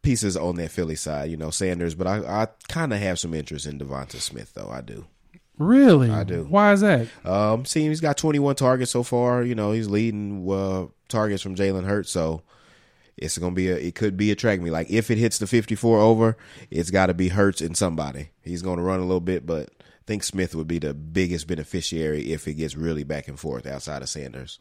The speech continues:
Speaker 2: That's a good point.
Speaker 1: Yeah.
Speaker 2: <clears throat> That's a good point. Um, defense-wise, who you thinking?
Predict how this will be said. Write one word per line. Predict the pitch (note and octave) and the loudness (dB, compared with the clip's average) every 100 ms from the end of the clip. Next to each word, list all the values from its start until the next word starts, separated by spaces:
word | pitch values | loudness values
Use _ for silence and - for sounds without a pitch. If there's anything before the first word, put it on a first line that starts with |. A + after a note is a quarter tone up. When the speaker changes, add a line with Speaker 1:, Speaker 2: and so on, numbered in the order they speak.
| - | -8
Speaker 2:
That's | C#3 C3 | -6 -4
a | C#3+ | -4
good | C3 - | -4 -2
point. | D#3 D#3+ C3+ | 0 0 -2
Speaker 1:
Yeah. | D#2 - - - | -6 -8 -10 -16
Speaker 2:
<clears throat> | - D#3+ | -14 -8
That's | D3 C3+ | -4 0
a | C#3 | 0
good | C3 - | 0 0
point. | D#3 D3 C#3 F3 | 2 2 4 8
Um, | F3 E3 D#3 C#3+ C3+ B2 B2 C#3 - - _ _ _ - | 12 12 12 10 8 4 -2 -8 -18 -20 _ _ _ 4
defense-wise, | F3+ F#3 D#3 C3+ B2+ A#2 | 6 8 6 6 4 6
who | D3 | 4
you | |
thinking? | C#3 B2 A2+ | 4 2 -2